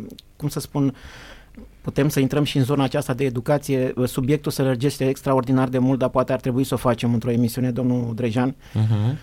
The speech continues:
Speaker 1: Uh, sistemul acesta educațional, uh,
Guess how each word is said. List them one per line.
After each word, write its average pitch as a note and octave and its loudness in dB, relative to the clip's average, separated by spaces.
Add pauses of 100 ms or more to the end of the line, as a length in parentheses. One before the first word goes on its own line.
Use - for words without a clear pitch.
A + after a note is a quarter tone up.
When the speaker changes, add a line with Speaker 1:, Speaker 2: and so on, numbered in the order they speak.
(280)
Speaker 1:
Uh, C3 0 (760)
sistemul D#3 2
acesta D#3 0
educațional, C3+ 2
uh, C3+ 2